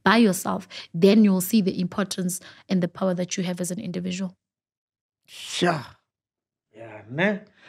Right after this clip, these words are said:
Speaker 2: And have you ever, like, protected, like, a murderer or, or someone who wanted to kill someone?
Speaker 1: Oh, I've got guys from,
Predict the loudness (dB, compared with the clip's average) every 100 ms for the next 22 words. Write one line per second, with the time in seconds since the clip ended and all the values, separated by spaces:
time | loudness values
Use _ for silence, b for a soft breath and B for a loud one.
0 | b 2 6 6 6 4 4 4 6 6
1 | 4 0 4 4 4 2 6 6 4 0
2 | 0 6 8 8 8 8 6 6 4 2
3 | -2 -4 -6 -4 -2 0 2 2 2 0
4 | -4 0 2 2 -4 -4 -8 -14 _ B
5 | B -8 -2 0 -2 -6 -4 2 2 0
6 | _ 0 2 0 -4 -4 -4 -6 -8